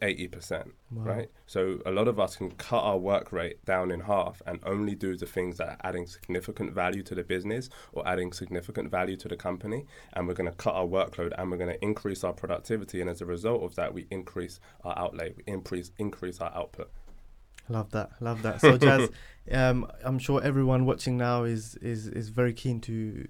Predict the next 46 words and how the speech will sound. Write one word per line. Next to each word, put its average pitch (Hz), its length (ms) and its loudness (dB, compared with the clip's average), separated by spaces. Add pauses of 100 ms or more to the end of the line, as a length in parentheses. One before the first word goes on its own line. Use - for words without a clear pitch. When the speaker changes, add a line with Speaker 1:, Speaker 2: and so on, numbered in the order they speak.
(120)
Speaker 2:
follow 131 260 8
you 120 260 6
and 117 160 2
learn 131 220 6
more, 131 380 4 (320)
um, 113 180 2
because 113 200 0
I'm, 117 200 2
you 123 80 -2
know, 110 100 2
we 107 160 -2
weren't 117 280 4
able 117 220 4
to - 60 0
cover 113 320 4 (240)
everything 135 500 6
in 123 100 2
an 120 100 2
hour, 117 420 4
but 123 200 0
there's 123 160 2
a - 20 4
lot 123 140 4
of - 80 0
things 120 260 -2
on 113 260 0 (300)
your 120 140 0
social 120 260 2
media. 117 140 4
So, 117 400 4
uh, 123 140 4
for - 120 0
any, 139 240 4
anyone 139 280 2
that 123 60 2
wants 127 160 -2
to 123 80 -6
follow 139 300 2
you 135 380 2 (400)
and 113 300 0
kind 113 180 0
of 107 80 -4
get - 100 -4
inspired 131 420 0
by 120 140 0
you, 120 280 0